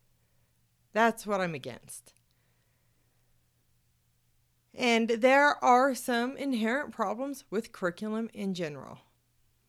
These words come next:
But there are some inherent great things with curriculum overall.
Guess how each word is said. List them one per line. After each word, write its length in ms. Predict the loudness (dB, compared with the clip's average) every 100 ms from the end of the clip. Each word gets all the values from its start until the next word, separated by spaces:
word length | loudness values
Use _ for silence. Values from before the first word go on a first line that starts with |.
| _
But 260 | 0 0 2
there 300 | 2 2 0
are 200 | -2 -2
some 240 | -4 -4 -4
inherent 640 | -6 -6 -6 -6 -8 -16
great 420 | -8 0 0 -2 _
things 420 | -10 -10 -12 -16 -12
with 220 | -14 -12
curriculum 760 | -14 -12 -12 -12 -14 -14 -16 -20 _ _ _ _ _ _ _ _ _ _
overall. 640 | -2 -2 -2 0 -2 -4